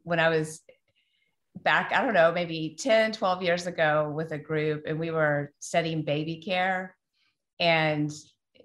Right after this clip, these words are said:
we were talking to this mom of a newborn baby, and she was holding her baby and just rocking her. And we, we kind of knew that the area that we were studying was around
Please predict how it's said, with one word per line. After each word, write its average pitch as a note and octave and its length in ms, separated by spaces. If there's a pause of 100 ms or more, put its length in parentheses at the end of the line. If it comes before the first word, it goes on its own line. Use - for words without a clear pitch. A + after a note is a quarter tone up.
(140)
we F3 180
were E3 420
talking F3+ 460
to F3+ 120
this D3+ 460
mom D#3+ 600
of D#3 120
a D3+ 60
newborn D#3 440
baby, D#3+ 720 (580)
and E3 560
she F#3+ 200
was E3+ 140
holding A#3 440
her E3+ 140
baby D#3+ 560
and D#3 120
just D#3+ 200
rocking F#3+ 400
her. E3+ 200
And F#3 180
we, G3 360 (180)
we G#3 140
kind B3 260
of F#3+ 160
knew F3+ 400
that F3 180
the - 240
area E3 520
that D3 140
we D#3+ 100
were D3+ 100
studying D#3+ 500
was D3 180
around C#3+ 560